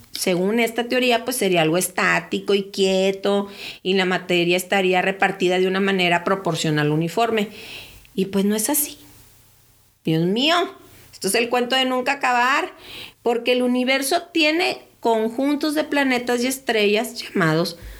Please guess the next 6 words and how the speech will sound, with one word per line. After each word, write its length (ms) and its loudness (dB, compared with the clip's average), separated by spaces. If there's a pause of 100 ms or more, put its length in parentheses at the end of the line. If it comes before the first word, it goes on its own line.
(160)
galaxias. 760 0 (840)
Entonces, 680 2
bueno, 260 2
pues, 300 -2 (420)
Stephen 600 0
Hawking, 600 0